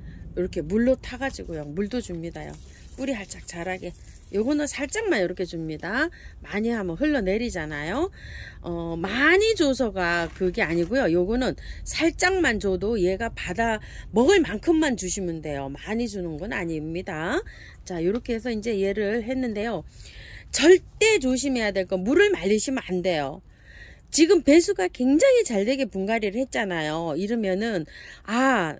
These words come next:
여행을 떠난다, 이 박 삼 일인다, 이러면은 화분을 작게 쓰면 얘 말라요. 갔다 오면 훅 갑니다. 그럴 경우는 어떻게 해야 될까요? 밑에 바가지에다 물을 떠놓고 얘를 차라리 저면을 해놓고 가세요.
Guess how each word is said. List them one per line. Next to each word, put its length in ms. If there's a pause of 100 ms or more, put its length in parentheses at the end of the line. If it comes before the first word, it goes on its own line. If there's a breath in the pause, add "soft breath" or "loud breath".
여행을 400
떠난다, 540
이 140
박 180
삼 240
일인다, 540
이러면은 600 (240 loud breath)
화분을 440
작게 280
쓰면 260
얘 140
말라요. 480
갔다 320
오면 160
훅 140
갑니다. 500
그럴 240
경우는 320
어떻게 220
해야 80
될까요? 580 (400 loud breath)
밑에 500
바가지에다 600
물을 260
떠놓고 400
얘를 240
차라리 400
저면을 480
해놓고 320
가세요. 540